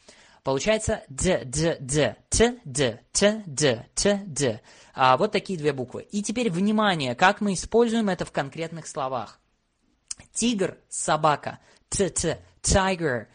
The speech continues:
tiger, tiger. Собака — dog, dog, dog. Tiger — dog, tiger, dog. Заметьте, я не говорю tiger, dog, tiger, dog. Чувствуете разницу? Т, т, tiger вместо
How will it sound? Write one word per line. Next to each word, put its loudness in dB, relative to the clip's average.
tiger, 0
tiger. 0
Собака — 0
dog, -2
dog, -2
dog. -2
Tiger — -2
dog, -2
tiger, -4
dog. 0
Заметьте, -2
я 0
не -4
говорю 0
tiger, 4
dog, 2
tiger, 2
dog. 0
Чувствуете -4
разницу? -4
Т, 0
т, -4
tiger 0
вместо -6